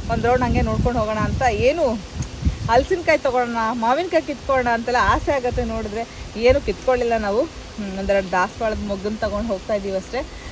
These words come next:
ಬರುವಾಗ ದಾರಿಯಲ್ಲಿ ನವಿಲನ್ನು ಕೂಡ ನೋಡ್ಕೊಂಡು ಬಂದ್ವಿ. ತುಂಬ ಚೆನ್ನಾಗಿದೆ ವಾತಾವರಣ. ಹಾಗೆ ಕಾಯಿ ಹಣ್ಣು ಎಲ್ಲ ಬಿಟ್ಟಾಗ ನೋಡ್ಲಿಕ್ಕೆ ಅದ್ರ ಸಂಭ್ರಮನೇ ಬೇರೆ. ನಾವು ಮಾವಿನಕಾಯಿ ಎಲ್ಲ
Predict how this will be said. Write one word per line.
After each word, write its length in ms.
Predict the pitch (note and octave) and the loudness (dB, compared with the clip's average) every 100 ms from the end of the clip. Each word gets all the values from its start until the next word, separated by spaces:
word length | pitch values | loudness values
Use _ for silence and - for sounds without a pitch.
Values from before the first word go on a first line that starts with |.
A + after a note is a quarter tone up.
| - G3+ | -2 4
ಬರುವಾಗ 240 | A3+ C4 | 6 6
ದಾರಿಯಲ್ಲಿ 360 | A#3 A3 C4 A3+ | 6 6 4 2
ನವಿಲನ್ನು 440 | G3+ A#3 C4 C#4 | 0 0 0 2
ಕೂಡ 120 | C4 | 4
ನೋಡ್ಕೊಂಡು 420 | C4 A3 A3 A#3 | 4 6 6 4
ಬಂದ್ವಿ. 340 | A3 G3+ G#3 B3 - - - | 2 0 0 0 0 0 0
ತುಂಬ 320 | G#3 A#3 D#4 | 0 2 2
ಚೆನ್ನಾಗಿದೆ 400 | - C#4+ G#3+ G3 | 2 2 2 2
ವಾತಾವರಣ. 580 | F3+ F3+ G#3 A3 G3+ G3 C#4+ - - - | 2 0 0 0 2 0 -2 -6 -4 2
ಹಾಗೆ 220 | D#4+ F#4 | 4 2
ಕಾಯಿ 540 | - D4 D#4 G4+ G4+ | 0 4 4 4 2
ಹಣ್ಣು 360 | G4 D#4 F4 F4 | 2 0 4 4
ಎಲ್ಲ 100 | D#4+ C#4+ | 4 2
ಬಿಟ್ಟಾಗ 340 | D4 - E4+ | 0 4 4
ನೋಡ್ಲಿಕ್ಕೆ 460 | C#4 C4 D4+ F4 F4 | 4 2 2 0 2
ಅದ್ರ 160 | C#4+ B3 | 2 0
ಸಂಭ್ರಮನೇ 760 | D4 C#4+ A#3 C#4+ D#4+ D#4 D#4+ | -4 -2 0 4 4 4 2
ಬೇರೆ. 400 | B3+ A#3+ B3+ A#3+ D#4+ - - - - | 2 2 4 2 -2 -8 -14 -12 -6
ನಾವು 120 | A3 | 2
ಮಾವಿನಕಾಯಿ 480 | A3+ B3+ D4+ D#4+ C#4 | 4 4 4 4 4
ಎಲ್ಲ 320 | G#3+ A#3+ C#4+ | 2 2 6